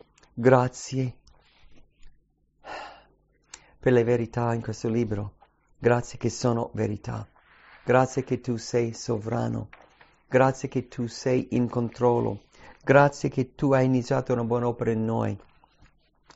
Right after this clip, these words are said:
e tu la porterai a compimento. Grazie che per chi non ha Cristo la porta è ancora aperta e può avere Cristo oggi se si ravvede di cuore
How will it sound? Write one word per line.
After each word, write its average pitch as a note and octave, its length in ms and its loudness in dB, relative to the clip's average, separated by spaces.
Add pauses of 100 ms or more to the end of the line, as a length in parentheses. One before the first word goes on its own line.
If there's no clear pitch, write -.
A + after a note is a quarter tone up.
(160)
e A#2 140 -6
tu C3 140 -4
la A#2+ 100 0
porterai A#2+ 440 -4
a A2+ 40 -6
compimento. G#2+ 760 -6 (580)
Grazie D#3 520 2
che D3+ 220 0
per D3+ 260 0
chi D#3+ 260 -2
non D#3 260 6
ha D3+ 180 4
Cristo - 600 -4 (300)
la C#3+ 200 6
porta E3 540 0
è D#3+ 160 0
ancora D3 460 -2
aperta C#3 540 -8 (560)
e D3+ 160 8
può G3 300 6
avere F3+ 340 4
Cristo - 760 -2
oggi C#3+ 600 8 (840)
se - 220 -10
si D#3+ 260 -4
ravvede C#3+ 440 -2
di B2 120 -2
cuore A#2+ 520 -2